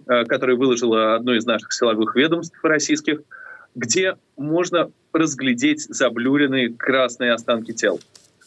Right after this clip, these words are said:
Э, но ничего другого, ни тел, э, ни крови на других снимках мы не видим. Вот что думает об этом, э, военный эксперт Роман Светан.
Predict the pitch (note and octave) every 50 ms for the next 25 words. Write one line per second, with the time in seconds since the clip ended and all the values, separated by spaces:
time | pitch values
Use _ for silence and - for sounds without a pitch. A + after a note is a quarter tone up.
0 | - _ _ - A#2+ B2 B2 B2 - B2 - _ _ _ _ _ _ D3+ D#3 D#3+
1 | D#3+ D#3+ - - _ _ E3 F#3 G3 F#3+ - F#3 E3+ D#3 C#3 B2 B2 B2 A2+ B2
2 | D3 D#3 C3+ A2+ F#2+ F#2+ F2 - _ _ _ _ - - C3+ D3 D#3 E3 D#3+ D#3+
3 | - C#3 C3+ C3+ C3+ B2+ - - A2+ A#2 A#2 A2+ A2 A2 A2+ A#2+ B2+ C3 A#2+ -
4 | - C3 C3+ D3 C#3 C3+ A#2+ A2 G#2 G#2 - _ _ _ _ _ - C#3 C#3 D3+
5 | C3+ B2+ B2 A#2+ A#2+ A#2+ A#2+ - C#3 D3 D3+ C#3+ C#3 - - - A#2+ B2+ C3+ C3+
6 | C3 A#2+ G#2+ G2 G2 F2 D#2 - _ _ _ _ _ _ _ A#2 D3 F#3 F#3 -
7 | - D#3+ D3 E3+ E3 D3 C#3 C3+ C3+ C3+ B2 A#2+ D3+ C#3 B2 B2+ A#2 A2 G#2+ G#2
8 | - - A#2+ A#2+ A#2 A#2 A#2 A#2 A2+ B2+ C3 C3 B2+ A#2+ A#2+ A#2+ A#2+ - - E3
9 | D#3+ E3 - B2 - - A2+ A2 A2+ A2+ G#2+ G2 G#2 - A2 A2+ G#2+ F#2+ F2+ F2+